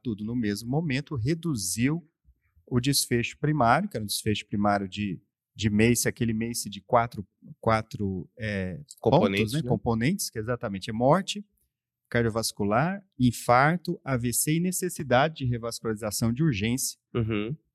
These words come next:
Speaker 1: É, houve uma redução, é, do, do endpoint primário,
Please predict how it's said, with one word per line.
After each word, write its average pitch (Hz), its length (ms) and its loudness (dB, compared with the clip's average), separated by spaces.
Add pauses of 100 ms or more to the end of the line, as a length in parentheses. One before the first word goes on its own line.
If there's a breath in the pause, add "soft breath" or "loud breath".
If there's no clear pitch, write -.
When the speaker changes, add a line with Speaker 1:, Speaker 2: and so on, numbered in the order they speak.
(320)
Speaker 1:
É, 123 840 0
houve 180 260 8
uma 151 140 2
redução, 117 840 0 (460)
é, 113 240 -2
do, 113 460 -2
do 139 220 2
endpoint 120 600 0
primário, 147 640 4